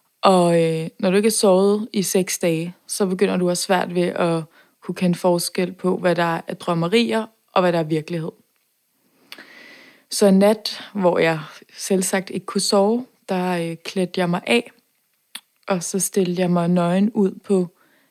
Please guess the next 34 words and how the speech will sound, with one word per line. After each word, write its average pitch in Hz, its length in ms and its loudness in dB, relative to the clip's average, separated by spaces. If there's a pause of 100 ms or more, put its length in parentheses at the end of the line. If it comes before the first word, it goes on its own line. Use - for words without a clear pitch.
(180)
altanen 233 720 0 (480)
og, 175 500 -2
øh, 165 120 -4 (260)
græd 214 340 0 (440)
og 196 140 -4
bad 208 200 -4
til 202 160 -4
Gud 196 320 2
om, 190 260 -2 (420)
om 190 100 -4
den 190 160 2
her 185 120 0
altan 185 420 -4
ikke 175 140 -6
bare 175 180 -4
kunne 185 180 -8
styrte 185 360 -2
ned, 196 200 0 (360)
så 190 120 -6
jeg 185 60 -4
kunne 175 200 -10
dø. 175 120 2 (1600)
Men, 190 240 2
øh, 170 260 0
det 190 80 -10
gjorde 196 200 4
den 214 80 6
jo 190 100 4
ikke. 196 240 0 (500)
Og, 175 440 0
øhm, 165 340 -4 (560)
jeg 180 140 6
ville 220 180 4
egentlig, 185 300 -2